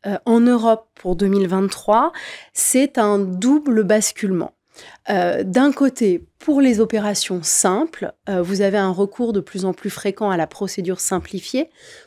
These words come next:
voire à la procédure ultra simplifiée, avec des délais qui sont relativement brefs.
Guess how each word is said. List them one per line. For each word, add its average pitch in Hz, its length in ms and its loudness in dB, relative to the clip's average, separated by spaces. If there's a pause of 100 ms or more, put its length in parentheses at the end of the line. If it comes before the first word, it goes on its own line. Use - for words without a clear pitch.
(140)
voire 208 140 -8
à 196 40 0
la 190 80 0
procédure 202 580 -4 (180)
ultra 247 400 2
simplifiée, 214 680 -4 (360)
avec 214 260 4
des 208 120 2
délais 233 260 6
qui 262 120 -4
sont 220 240 -2
relativement 208 640 2
brefs. 165 460 -8